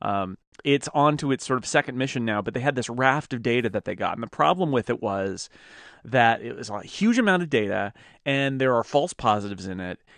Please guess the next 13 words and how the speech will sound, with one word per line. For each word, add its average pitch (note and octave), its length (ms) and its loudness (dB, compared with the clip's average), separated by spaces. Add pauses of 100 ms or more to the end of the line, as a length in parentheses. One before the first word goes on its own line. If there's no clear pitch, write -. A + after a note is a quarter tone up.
(160)
And B2 440 -2
it's C3+ 180 -2
very G#3+ 560 -2
difficult, D#3 540 0 (160)
very E3 440 0
time-consuming B2 920 -2
to C3 120 -6
go B2 600 2 (380)
and A#2+ 640 -2
confirm B2+ 1000 0 (360)
the B2 80 0
data G2 540 0
for B2 300 -6